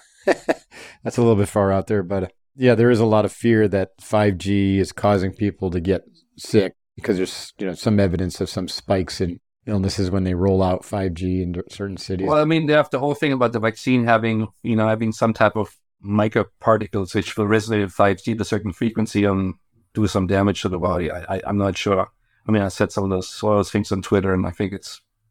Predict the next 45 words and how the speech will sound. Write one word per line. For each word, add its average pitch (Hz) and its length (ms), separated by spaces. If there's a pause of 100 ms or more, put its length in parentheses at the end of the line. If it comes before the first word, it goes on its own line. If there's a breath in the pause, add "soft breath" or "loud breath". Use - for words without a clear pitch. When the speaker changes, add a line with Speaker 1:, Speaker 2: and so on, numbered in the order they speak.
Speaker 2:
unlikely. 90 520 (120)
Speaker 1:
Yeah, 104 360
yeah, 104 120
I 98 40
agree 95 180
with 92 100
that. 92 160 (340)
Conspiracy 135 680
theory 113 540
aside 113 440
and 104 80
everything, 104 280
also 104 280
in 95 60
regard 98 360
to 101 80
vaccines, 101 800 (400)
what's 135 220
your 147 80
take 131 320
on 113 200
vaccines 107 480
in 98 120
terms 107 380
of 90 200
toxicity? 107 880
And, 101 340 (280)
you 113 60
know, 107 80
I 104 60
know 117 160
they 110 140
have 110 220
some 110 240
benefit, 107 540
and 101 120
there's 98 140
probably 101 260
populations, 104 1120
you 147 100
know, 101 100
like 101 220
myself, 104 480
who 98 100
didn't, 101 260